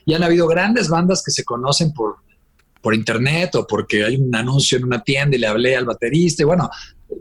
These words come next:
los mismos Beatles, ¿no? Cómo se conocieron y Ringo Starr y <laughs> entonces todo es válido, pero creo que la banda de garage,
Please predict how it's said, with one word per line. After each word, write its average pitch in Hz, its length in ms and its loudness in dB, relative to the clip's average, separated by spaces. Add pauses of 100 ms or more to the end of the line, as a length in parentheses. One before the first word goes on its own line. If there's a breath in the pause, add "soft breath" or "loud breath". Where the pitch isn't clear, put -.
(100)
los 135 160 0
mismos 160 280 2
Beatles, 151 360 0
¿no? 147 160 -2
Cómo 147 180 2
se - 120 -4
conocieron 131 400 0
y 135 80 2
Ringo 131 320 -2
Starr 147 460 0
y 117 220 -2
<laughs> - 880 -8
entonces 165 360 0
todo 220 240 2
es 202 100 -2
válido, 180 500 0
pero 151 200 0
creo 185 140 -2
que 208 100 -4
la 185 100 2
banda 180 300 0
de 160 140 0
garage, 147 420 -2